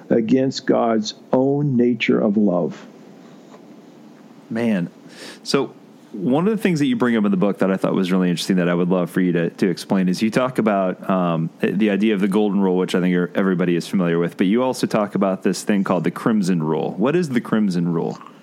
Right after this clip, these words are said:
Speaker 1: The crimson rule is my little,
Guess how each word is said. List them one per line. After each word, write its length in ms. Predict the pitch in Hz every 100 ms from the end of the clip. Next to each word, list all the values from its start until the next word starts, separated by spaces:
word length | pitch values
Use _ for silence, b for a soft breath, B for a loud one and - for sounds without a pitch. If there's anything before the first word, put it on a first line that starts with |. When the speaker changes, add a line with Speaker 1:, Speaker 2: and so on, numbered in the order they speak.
| - - - B B B
Speaker 1:
The 1120 | - 151 143 120 - 175 165 165 151 - -
crimson 460 | - 208 165 165 143
rule 280 | 147 143
is 120 | 139 117
my 220 | 143 147
little, 360 | 143 135 123